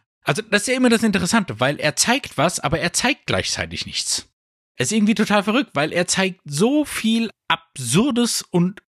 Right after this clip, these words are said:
scheinbar nicht Zusammenhängendes, dass man es nicht versteht. Aber ich hab mir jetzt schon gedacht, naja, diese Geister hinterlassen ja irgendwie nur so Handabdrücke und da steht ja auch "Give me your hand in death" und "Give me your hand" und was auch immer und ich könnte mir vorstellen, dass, wenn man das Spiel durchspielt,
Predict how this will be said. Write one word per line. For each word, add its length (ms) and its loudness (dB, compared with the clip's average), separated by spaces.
scheinbar 600 2
nicht 300 0
Zusammenhängendes, 920 0
dass 240 -2
man 160 0
es 200 -2
nicht 180 -2
versteht. 460 -2
Aber 260 2
ich 160 -4
hab 160 -2
mir 140 2
jetzt 140 0
schon 120 2
gedacht, 240 0
naja, 380 2
diese 420 -4
Geister 540 0
hinterlassen 540 0
ja 80 4
irgendwie 280 2
nur 140 6
so 220 0
Handabdrücke 840 -2
und 140 -2
da 40 2
steht 200 -4
ja 80 2
auch 80 -2
"Give 180 -6
me 140 2
your 100 2
hand 200 0
in 100 -2
death" 340 -2
und 240 -2
"Give 160 -6
me 160 0
your 80 0
hand" 220 -2
und 140 -4
was 140 -4
auch 100 -6
immer 280 -2
und 280 -2
ich 200 -2
könnte 240 2
mir 120 2
vorstellen, 600 0
dass, 300 -2
wenn 100 2
man 120 0
das 100 -4
Spiel 240 0
durchspielt, 680 0